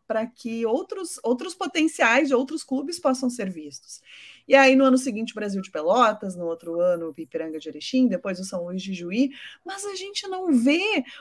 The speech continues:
um fortalecimento desses clubes depois, até por parte da divisão, né, de lucros. Te-, querendo ou não, a dupla Grenal não precisa de todo o valor que eles ganham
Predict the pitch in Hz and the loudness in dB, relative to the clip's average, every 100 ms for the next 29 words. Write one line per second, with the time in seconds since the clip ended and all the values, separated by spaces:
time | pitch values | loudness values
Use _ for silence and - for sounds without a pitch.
0 | 247 285 269 339 370 349 339 339 269 277 | 0 2 2 0 0 0 0 4 6 6
1 | - 339 285 269 247 - 233 190 202 190 | 2 -2 -2 -2 -4 -2 -2 -2 -2 -2
2 | 202 202 180 160 165 175 220 247 349 330 | -4 -2 0 0 0 0 -2 -2 -4 0
3 | 269 254 226 202 190 190 180 175 170 160 | 2 0 -4 -4 -2 -2 0 -2 -2 -6
4 | 165 165 156 190 190 233 240 277 262 277 | -6 -8 -8 -8 0 0 2 2 4 6
5 | 254 240 508 508 - 247 247 269 220 196 | 4 4 2 2 2 2 2 0 0 -2
6 | 190 262 427 466 440 - 320 381 311 262 | -2 -4 -4 -2 -2 0 -4 -2 -4 -2
7 | - 240 240 240 202 214 196 190 190 190 | 2 4 4 2 0 0 2 0 -2 -4
8 | 202 175 185 180 165 160 165 175 | -4 -2 -2 -4 -6 -6 -6 -6